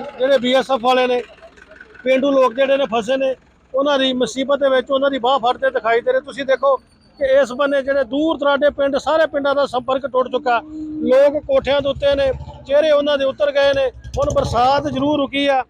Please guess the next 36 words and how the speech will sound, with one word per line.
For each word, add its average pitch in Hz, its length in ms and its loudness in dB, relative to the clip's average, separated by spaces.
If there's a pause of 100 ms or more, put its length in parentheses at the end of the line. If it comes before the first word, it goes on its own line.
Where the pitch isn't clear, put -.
(240)
ਉਹ 269 120 2
ਤੁਸੀਂ 269 160 -6
ਦੂਰ 277 240 -4
ਤੱਕ 294 180 0
ਦੇਖ 269 200 0
ਸਕਦੇ 269 320 -2
ਹੋ 277 60 2
ਕਿ 277 120 -2
ਲੋਕੀ 262 300 -2
ਬੜੀ 262 220 0
ਆਸ 254 300 2
ਉਮੀਦ 262 240 -6
ਨਾਲ 262 180 -2
ਲੋਕਾਂ 254 260 -2
ਵੱਲ 262 140 0
ਤੱਕਣ 254 320 -4
ਡਏ 254 180 2
ਨੇ, 254 140 0 (400)
ਪ੍ਰਸ਼ਾਸਨ 254 480 2
ਵੱਲ 285 140 2
ਤੱਕਦੇ 269 380 0
ਦਿਖਾਈ 254 300 2
ਦੇ 262 140 2
ਰਹੇ 269 120 0
ਕਿ 262 100 -4
ਉਹਨਾਂ 262 240 0
ਦੀ 262 80 -4
ਕੋਈ 247 160 0
ਬਾਹ 233 240 0
ਫੜੇ। 240 260 0 (320)
ਪਰ 262 220 2
ਅਜੇ 269 180 2
ਤੱਕ 262 280 -2
ਤੇ 269 140 0
ਜਿਹੜਾ 254 420 2
ਆ, 240 40 0